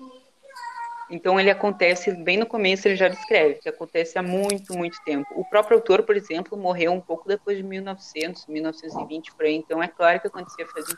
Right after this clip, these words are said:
tempo. Os momentos que acontecem, eles são cumpridos. Então, assim, aparece dia, noite, dia, noite, mas são descrevidos muito brevemente. Em uma linha pode se passar um, dois dias, ah, pro conto.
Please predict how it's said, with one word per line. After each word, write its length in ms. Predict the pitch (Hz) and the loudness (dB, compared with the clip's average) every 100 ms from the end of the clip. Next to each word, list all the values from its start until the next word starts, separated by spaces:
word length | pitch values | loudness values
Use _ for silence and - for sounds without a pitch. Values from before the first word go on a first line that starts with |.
| - | -8
tempo. 200 | 151 - _ _ _ _ _ _ _ _ | -8 -8 _ _ _ _ _ _ _ _
Os 160 | 190 208 | -4 4
momentos 800 | 269 233 185 214 202 160 - - _ _ | 4 6 2 0 -4 -10 -12 -18 _ _
que 80 | |
acontecem, 540 | 160 156 151 160 165 165 | -4 -4 0 0 2 -2
eles 100 | 165 | 0
são 160 | 175 | 0
cumpridos. 580 | 170 208 208 151 135 139 - | 0 -6 -2 -2 -2 -6 -14
Então, 260 | 156 156 | -2 0
assim, 360 | 160 160 165 156 | 0 -4 -2 0
aparece 480 | 151 170 156 160 165 | 2 6 6 4 -2
dia, 280 | 160 202 196 | 4 4 4
noite, 520 | 180 180 175 175 165 | 2 -2 -4 -10 -2
dia, 180 | 165 170 | 0 2
noite, 320 | 165 170 185 | 0 -2 -2
mas 160 | 175 | -4
são 160 | 175 190 | -2 -6
descrevidos 480 | 190 - 180 180 180 | -6 -10 -6 -6 -6
muito 320 | 180 180 190 | -4 -4 -4
brevemente. 640 | 190 196 190 170 156 - | -2 0 0 0 -2 -4
Em 60 | 170 | -4
uma 200 | 180 196 | 2 2
linha 380 | 180 165 180 185 | 2 0 -2 -4
pode 300 | - 170 - | -2 -4 -4
se 80 | _ | _
passar 340 | 175 - 160 | -6 2 2
um, 300 | 165 175 175 _ _ _ _ _ | 2 0 -4 _ _ _ _ _
dois 360 | 160 170 165 | 4 4 2
dias, 460 | 147 156 151 147 - _ _ _ _ _ | -2 4 4 2 -10 _ _ _ _ _
ah, 200 | 147 147 147 | 0 0 0
pro 160 | 156 160 | -6 -6
conto. 580 | - 139 160 185 254 | -4 -4 -4 -4 -12